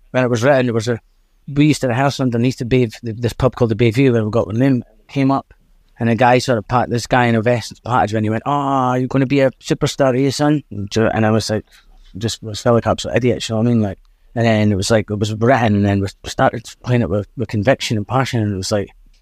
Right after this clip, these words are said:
I think, like, you, you need stuff to kind of spur you on, you know what I mean? But, like, just, I was going, "Yeah, I can do this," you know what I mean? It's like, just because you've got a, you've probably got a good trade in that, but it was like,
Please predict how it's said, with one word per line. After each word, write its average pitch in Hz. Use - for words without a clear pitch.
I 131
think, 147
like, 147
you, 135
you 139
need 147
stuff -
to 131
kind 123
of 110
spur 135
you 117
on, 135
you 127
know 127
what 123
I -
mean? 139
But, 120
like, 123
just, 143
I 139
was 127
going, 147
"Yeah, 160
I 156
can 170
do 165
this," 107
you 135
know 131
what 135
I -
mean? 151
It's 104
like, 123
just 143
because 143
you've 123
got 110
a, 98
you've 127
probably 151
got 107
a 113
good 113
trade 156
in 131
that, 98
but 127
it 139
was 139
like, 135